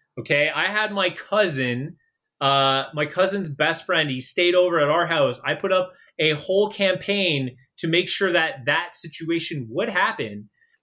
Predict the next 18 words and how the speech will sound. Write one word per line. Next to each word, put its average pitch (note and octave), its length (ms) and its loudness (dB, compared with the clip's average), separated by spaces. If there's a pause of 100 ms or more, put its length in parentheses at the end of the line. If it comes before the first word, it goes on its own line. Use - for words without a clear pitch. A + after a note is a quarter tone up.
And D3+ 340 0
he G3 380 -6
owned F#3 320 0
a D3+ 60 -2
comic F3+ 320 0
book D#3 80 -4
store D#3 180 -2
at D3 80 -2
that C3+ 160 0
time. D#3+ 280 -2
And C3 80 -4
I C#3 40 2
asked D#3+ 300 -2
him, C3+ 120 -2
I'm C3 120 -4
like, C#3 160 -2
"Hey, F#3+ 120 -2
man, F3 260 -2